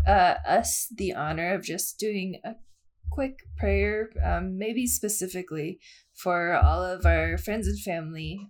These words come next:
um, who have, uh, fallen away from the church, just that, um, that we stay, you know, united with them, um,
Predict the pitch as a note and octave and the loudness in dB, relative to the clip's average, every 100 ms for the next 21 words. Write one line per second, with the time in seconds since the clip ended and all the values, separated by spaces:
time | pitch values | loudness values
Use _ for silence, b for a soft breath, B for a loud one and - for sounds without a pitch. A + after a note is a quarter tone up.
0 | - C#3 C3+ D3 G3+ _ b b b b | -12 -12 -12 -16 -18 _ b b b b
1 | _ F3+ F#3 E3 D3 D3+ F#3 - - D#3+ | _ -4 -2 -2 -2 -4 -10 -14 -12 -10
2 | D#3+ F3+ F#3 F3 E3 D#3+ - E3 G3 C4+ | -10 -8 -2 -2 -2 -6 -8 -10 -8 -6
3 | D4+ - - - - D#3+ - - E3 D3+ | -6 -8 -10 -12 -10 -6 -6 -4 -2 -2
4 | - _ - E3 - F#3+ G3+ _ _ _ | -4 _ -12 -10 -10 -12 -14 _ _ _
5 | - D#3+ F#3 - - F#3+ D3+ D3+ C3+ B2 | -12 -6 -4 -4 -4 -2 -2 -2 -4 -8
6 | - _ _ _ _ F#3 E3 E3 E3+ F3+ | -14 _ _ _ _ -8 -6 -4 -4 -2
7 | F#3+ F#3+ F3+ E3+ D#3+ D#3+ G#3 b b b | -4 -4 -6 -4 -4 -4 -8 b b b
8 | b _ E3+ D#3 | b _ -8 -6